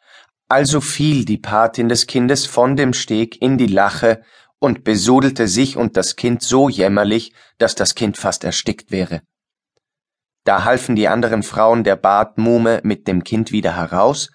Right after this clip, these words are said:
gingen heim in ihr Dorf, wuschen das Kind in einem Kessel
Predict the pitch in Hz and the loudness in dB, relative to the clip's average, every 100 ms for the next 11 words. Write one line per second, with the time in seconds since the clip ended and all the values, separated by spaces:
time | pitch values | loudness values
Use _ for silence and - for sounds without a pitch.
0 | _ _ _ - 120 107 95 98 131 147 | _ _ _ -4 0 0 -2 0 0 0
1 | - 104 98 82 95 107 - - _ _ | -2 -2 -2 0 2 2 -2 -18 _ _
2 | _ 101 131 135 127 101 - 139 147 147 | _ 0 2 2 0 -2 -4 -2 -2 -2
3 | 110 78 90 85 123 127 131 135 | -4 -2 -2 -4 -4 -2 -2 -6